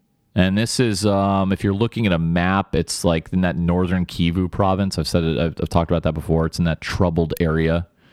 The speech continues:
in northeast Congo. And this took place in a displaced peoples camp. Is that the new term for refugees? Displaced peoples? Among the wi-, victims were five women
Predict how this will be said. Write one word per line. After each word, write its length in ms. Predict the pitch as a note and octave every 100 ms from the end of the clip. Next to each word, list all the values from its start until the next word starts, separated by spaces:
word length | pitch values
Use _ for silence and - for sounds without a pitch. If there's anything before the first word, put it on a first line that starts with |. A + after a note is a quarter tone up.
| _ _ -
in 180 | E2 D#2+
northeast 680 | E2 E2 - F2 D#2+ - - -
Congo. 640 | - D#2+ E2+ E2+ F2+ - _ _ _ _ _ _ _ _
And 160 | G2 G#2+
this 160 | C3
took 240 | - C#3+ -
place 360 | B2 B2 -
in 180 | - G#2
a 80 | F#2
displaced 920 | E2 A#2+ C3 - - - B2 A#2+ -
peoples 480 | - B2 - D2+ -
camp. 460 | - D2+ B1+ B1+ - _ -
Is 80 | F#2+
that 120 | B2+
the 80 | D3
new 300 | C3 C3 A#2
term 340 | - A#2 B2
for 160 | - G2+
refugees? 640 | G2 G2+ A2 G#2+ A2+ A2+
Displaced 720 | E2 G2+ - - G#2+ A2 -
peoples? 500 | - G2 A2+ A2+ - - _ _ _ _ _ _ _ _ _ _ _ _ F#2+
Among 320 | G#2+ C#3 E3+
the 80 | C3+
wi-, 200 | B2+ -
victims 440 | G2+ C3 C#3+ B2+
were 140 | G#2 F#2
five 540 | - - A#2 C#3 C3
women 420 | A2+ A#2 A#2+ B2